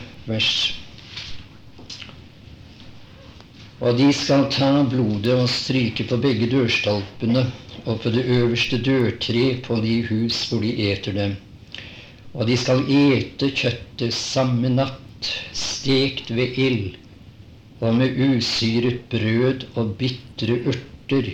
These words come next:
skal de ete det. De må ikke ete noe da-, av det rått eller kokt i vann, men stekt ved ild med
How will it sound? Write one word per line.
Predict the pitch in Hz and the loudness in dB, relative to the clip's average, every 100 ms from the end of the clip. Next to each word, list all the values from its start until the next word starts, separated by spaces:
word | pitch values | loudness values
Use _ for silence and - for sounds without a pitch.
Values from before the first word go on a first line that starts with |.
| - - | -8 -10
skal | - - 113 110 | -8 -2 0 0
de | 117 117 | 0 2
ete | 110 - 107 | 0 -2 -2
det. | 101 98 - - - - - - - - - - 127 | 0 -2 -4 -16 -18 -18 -18 -18 -20 -20 -20 -8 0
De | 123 | 4
må | 123 | 4
ikke | - 147 | 4 4
ete | 135 110 | 4 2
noe | 107 110 | 2 2
da-, | 110 123 - - | 2 0 0 -4
av | 117 110 | -2 2
det | 120 120 | 2 4
rått | 127 127 - 120 | 2 0 -4 -2
eller | 113 120 | -2 -2
kokt | - 110 - | -4 -4 -2
i | 117 | 0
vann, | 127 123 101 76 - - - - - - | 2 2 0 -6 -12 -20 -20 -20 -14 -2
men | 107 117 | 0 2
stekt | 117 - - 127 131 127 113 | 0 -6 0 2 2 0 -2
ved | 123 120 | -2 0
ild | 127 123 104 | 0 2 2
med | 107 | 2